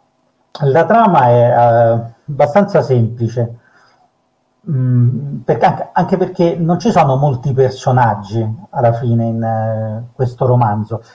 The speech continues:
eh, la cui bellezza è determinata, eh, da altri, da altri aspetti. Eh, la trama è questa, cioè la, mm, tutto è raccontato in prima persona dal, dal narratore,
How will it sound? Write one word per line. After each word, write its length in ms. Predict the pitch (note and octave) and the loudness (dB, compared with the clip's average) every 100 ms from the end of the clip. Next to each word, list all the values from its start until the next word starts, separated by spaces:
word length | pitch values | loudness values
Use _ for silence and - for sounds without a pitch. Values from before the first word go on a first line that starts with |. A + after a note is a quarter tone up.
| _ _ - | _ _ -10
eh, 160 | - | -6
la 220 | D3 F#3 | 2 2
cui 140 | F#3+ D3 | 2 0
bellezza 560 | D#3+ G#3 F#3 F#3+ - | 0 0 0 0 -2
è 80 | B2+ | -4
determinata, 1300 | A#2 C3+ D#3+ D3 E3+ D#3+ A#2 G#2+ C3+ D#3 - - D3 | -2 -2 -2 -2 -2 0 0 0 2 2 2 -4 -6
eh, 40 | D3 | 0
da 120 | E3+ | 2
altri, 720 | F#3 - D#3 C#3+ C3+ B2+ B2 _ _ _ | 2 0 -4 -2 -2 -2 -4 _ _ _
da 160 | A#2 D#3 | 0 2
altri 260 | F#3+ - | 2 2
aspetti. 800 | - - - B2+ A2 - - G#2+ A2+ _ _ - - | 0 0 0 0 0 -8 -14 -12 -14 _ _ -12 0
Eh, 380 | C#3 C#3 C3+ | 4 4 4
la 520 | C#3 D#3 E3 F3+ F#3 G3 | 2 -4 -6 0 2 4
trama 240 | B3+ F3 | 4 2
è 40 | |
questa, 260 | - B2+ C3 | 0 -2 0
cioè 160 | B2 D3+ | 0 0
la, 240 | D3 D3 | 2 2
mm, 480 | D3+ D3+ D3 C3 B2+ - _ _ _ - | 0 -6 -8 -10 -10 -12 _ _ _ -6
tutto 160 | A#2 | 0
è 20 | E3 | 2
raccontato 680 | C#3 D3+ C#3 D#3+ D#3 D3+ C#3 | 2 -2 -2 2 4 4 -2
in 320 | C3+ C3 B2+ | -4 -6 -6
prima 220 | C#3 C#3 | -2 -2
persona 460 | C#3 C3+ - F3+ D3+ | -2 -4 -2 0 0
dal, 260 | B2+ B2+ B2 B2+ A2+ | 2 0 0 -2 -6
dal 340 | - B2+ B2 A#2 | -4 0 0 2
narratore, 840 | C3 B2+ C3 C3 A2+ A#2 F#3 - | 0 2 2 0 0 0 -2 -4